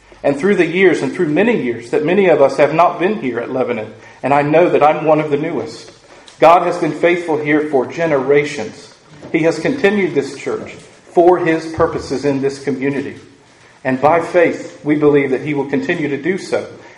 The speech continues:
And one of the ways that he does that, to show his faithfulness, is to raise up men to serve him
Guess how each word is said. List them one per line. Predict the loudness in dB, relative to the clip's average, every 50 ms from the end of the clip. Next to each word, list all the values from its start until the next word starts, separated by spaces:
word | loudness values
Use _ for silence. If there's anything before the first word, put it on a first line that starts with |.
| -6
And | -6 -6 -4 0
one | 2 4 4 4
of | 4 4
the | 2 2
ways | 4 2 2 2 0 -2
that | -4 -6 -4
he | -4 0
does | 0 2 2 2 -2 -4
that, | -8 -8 -8 -10 -14 -18 -20 -20 -20 -20 -20 -8 -4
to | -4 -2
show | -2 2 2 4 4 4
his | 4 2 -2 -2
faithfulness, | 0 0 0 0 0 -6 -8 -10 -10 -12 -16 -20 -20 -20 -20 -20 -20 -6 -6
is | -6 -4 -2
to | -2 0
raise | 2 2 2 2 2 2
up | 2 0 0 0 -4
men | -4 -2 -2 -4
to | -6 -8
serve | -4 -2 0 0 0 -2 -6 -10
him | -16 -18